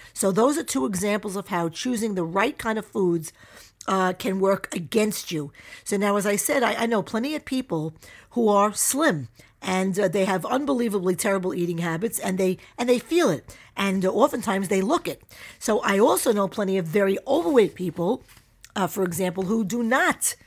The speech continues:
they do not eat, uh, on a regular basis, a high-fat, high-sugar, so-called junk foods, but they eat too much of what's good for them,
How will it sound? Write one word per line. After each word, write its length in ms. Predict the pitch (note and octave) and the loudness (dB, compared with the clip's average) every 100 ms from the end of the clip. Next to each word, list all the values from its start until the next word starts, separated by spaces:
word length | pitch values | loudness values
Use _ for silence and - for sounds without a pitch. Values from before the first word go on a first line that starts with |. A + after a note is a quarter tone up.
| _ _ _ | _ _ _
they 120 | A3+ | -2
do 240 | G#3 A3+ B3+ | 0 0 -2
not 580 | A#3+ C4 F4 E4 - - _ | 0 0 2 0 -2 -10 _
eat, 360 | A#3 F3+ - - - - - - | -4 -4 -4 -6 -8 -20 -20 -8
uh, 440 | - G3+ F#3+ F#3 F3+ - - | 0 2 4 2 -2 -10 -4
on 160 | A3 | 0
a 80 | G#3 | 2
regular 400 | G3 G3 G3 G3 | 2 2 2 0
basis, 540 | E3 F#3 F3+ F#3 D#3 | 0 0 0 -2 -2
a 120 | - F3 | -4 0
high-fat, 600 | G3 F#3+ F#3 G#3 F#3 D#3+ | 2 2 0 0 2 2
high-sugar, 560 | G3 G3 - G3+ F#3+ | 0 0 0 -2 -2
so-called 480 | F3+ F#3 F#3 F3+ E3+ | 0 0 0 -2 -2
junk 260 | G3 F3 D3+ | -2 -2 -2
foods, 340 | F3 D#3 C#3+ - - - - - | -2 -2 -4 -12 -20 -20 -18 -6
but 160 | F#3 | -4
they 80 | F#3 | -2
eat 320 | E3+ G#3 G#3 | -4 -6 -8
too 200 | - G#3+ | -6 -4
much 340 | F3+ F#3+ G3 - | -2 -2 -2 -6
of 200 | F3 D3+ | -8 -6
what's 200 | E3 - | -6 -4
good 220 | A3 A#3 | -2 -2
for 140 | - | -4
them, 300 | D#3+ D#3+ C#3+ | -8 -6 -8